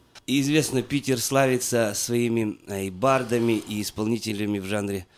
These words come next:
такого русского шансона. Скажите, пожалуйста, вот эта музыка каким-то образом, э, я вижу, что вы человек музыкальный,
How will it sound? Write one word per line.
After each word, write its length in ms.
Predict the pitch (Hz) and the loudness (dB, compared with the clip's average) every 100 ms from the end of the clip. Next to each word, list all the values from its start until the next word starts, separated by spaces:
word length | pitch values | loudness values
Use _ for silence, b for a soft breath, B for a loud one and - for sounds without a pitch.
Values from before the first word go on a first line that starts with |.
| b b - | b b -8
такого 280 | 101 107 | -2 0
русского 380 | 110 107 - 101 | 0 -2 -4 -4
шансона. 640 | - 110 - 160 147 107 92 B B B B | -2 -2 0 2 2 0 -6 B B B B
Скажите, 400 | - 127 131 113 | -8 -2 -2 0
пожалуйста, 400 | 107 110 98 - | 0 0 -2 -2
вот 160 | 110 127 | -2 0
эта 220 | 135 120 | 0 0
музыка 480 | 117 123 101 98 98 | 0 0 -2 -6 -8
каким-то 540 | - 107 113 110 113 | -8 -10 -6 -4 -2
образом, 480 | 104 104 95 95 90 | -2 -4 -4 -4 -6
э, 480 | 85 95 90 92 90 | -6 -4 -4 -8 -8
я 160 | 98 98 | -4 -4
вижу, 280 | 92 95 95 | -4 -8 -8
что 100 | 95 | -8
вы 60 | 92 | -6
человек 220 | 104 90 | -6 -6
музыкальный, 640 | 95 95 90 110 107 104 | -6 -6 -4 -2 -2 -4